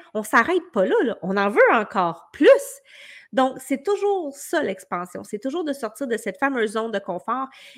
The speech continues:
et de cesser de lutter et de résister contre ça. Puis à la place de se donner le défi, de se challenger, de le faire, puis de dire, « Go, je fonce. » Je vais peut-être être imparfaite la première fois que je vais le faire, mais je vais être tellement fière parce que je vais avoir osé le faire.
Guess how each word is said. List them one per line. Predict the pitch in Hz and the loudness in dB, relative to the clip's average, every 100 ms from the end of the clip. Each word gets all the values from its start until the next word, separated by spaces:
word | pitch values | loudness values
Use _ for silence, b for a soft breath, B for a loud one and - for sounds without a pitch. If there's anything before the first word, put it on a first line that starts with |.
| 202 | -6
et | 240 | 0
de | 262 | 0
cesser | - 403 392 - - 320 254 | 0 -2 -2 -2 -6 -6 -2
de | 214 | -2
lutter | 196 190 - 254 - _ 214 | -2 -4 -6 -8 -8 _ 0
et | |
de | 196 | 2
résister | 196 208 185 - - 269 | 2 0 -2 -6 -10 -8
contre | 240 185 185 | -6 -6 -8
ça. | - 320 339 B B B B _ | -6 -6 -6 B B B B _
Puis | 247 | 2
à | 226 | 4
la | |
place | - 294 339 381 - b b - | 2 2 2 0 -6 b b 0
de | 214 | 2
se | 214 | 2
donner | 175 247 339 | 2 2 2
le | 330 | 0
défi, | 220 202 - 247 | -4 -8 -8 -4
de | 214 | -4
se | - | -4
challenger, | - 349 311 220 202 240 262 | -6 -2 -2 -4 -4 -6 0
de | 277 | 2
le | 294 | 2
faire, | 269 269 302 285 | -2 -4 -4 -4
puis | |
de | 202 190 | -4 -2
dire, « | 254 262 | -4 -6
Go, | 196 214 339 330 - | -4 0 2 0 -8
je | - - | -16 -6
fonce. » | - 254 427 403 - b b b b | 0 2 2 -2 -6 b b b b
Je | - | -8
vais | 190 | -6
peut-être | 190 269 | -4 -4
être | 240 240 | -4 -6
imparfaite | 226 220 202 - 240 | -8 -8 -14 -10 -10
la | 214 | -10
première | - 190 190 185 | -10 -8 -8 -8
fois | 240 | -10
que | 240 | -8
je | 196 | -8
vais | 185 | -8
le | 180 | -8
faire, | 226 | -8
mais | 269 294 - _ _ - 196 | -6 -8 -12 _ _ -12 0
je | |
vais | 196 | 0
être | - | 2
tellement | 508 427 247 | 0 2 0
fière | 190 - 277 294 | -2 0 0 -2
parce | 214 | -6
que | - 202 | -4 0
je | |
vais | 202 | 2
avoir | 214 233 - | 2 0 2
osé | 381 359 254 240 | 4 4 4 0
le | |
faire. | 185 196 208 185 | -2 -4 -4 -6